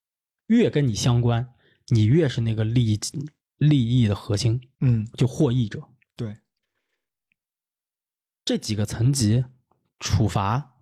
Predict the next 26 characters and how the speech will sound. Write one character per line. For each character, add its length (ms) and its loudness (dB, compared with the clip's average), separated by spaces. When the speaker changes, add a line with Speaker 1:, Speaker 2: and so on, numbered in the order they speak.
Speaker 1:
我 180 0
个 240 0
人 120 -4
认 200 -2
为 200 -2
应 200 2
该 120 2
是 120 2
细 260 0
化， 180 -4
是 120 -6
不 160 -2
一 100 -2
样 180 -2
的。 180 -16
Speaker 2:
嗯。 320 -8
Speaker 1:
越 260 4
严 240 0
重 220 0
的 300 -12
应 80 -4
该 100 2
罚 220 -2
得 100 -2
越 140 4
重。 200 -4